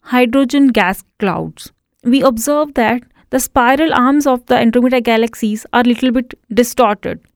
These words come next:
as compared to some other spiral galaxies. A little bit destruction of the spiral arms is also an evidence for the interaction of the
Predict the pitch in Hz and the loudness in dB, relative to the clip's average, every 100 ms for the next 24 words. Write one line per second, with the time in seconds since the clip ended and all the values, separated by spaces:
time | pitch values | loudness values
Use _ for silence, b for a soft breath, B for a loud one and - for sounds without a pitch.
0 | - 214 240 247 240 240 226 247 254 247 | -4 -2 0 0 2 2 0 -2 -4 -2
1 | 220 240 277 - 226 202 196 190 170 - | 0 0 -2 -2 -2 0 -2 -2 -6 -6
2 | - - 180 - _ _ 254 254 294 311 | -12 -12 -14 -14 _ _ 0 0 -2 -2
3 | 277 254 - 294 - 311 294 277 269 - | -2 -6 -4 -6 0 0 2 0 -2 0
4 | 254 262 254 208 220 240 - 240 - 262 | 2 2 2 2 0 -2 -2 -4 2 0
5 | 285 - 320 320 B B - 247 - 269 | 0 -2 -2 -2 B B -2 -2 2 0
6 | 277 240 220 254 - - - - 240 233 | 2 0 0 -2 -6 -20 -20 -2 2 2
7 | 226 220 240 247 247 247 277 247 233 240 | 0 0 2 2 0 0 -2 -2 0 0
8 | 226 220 | 0 0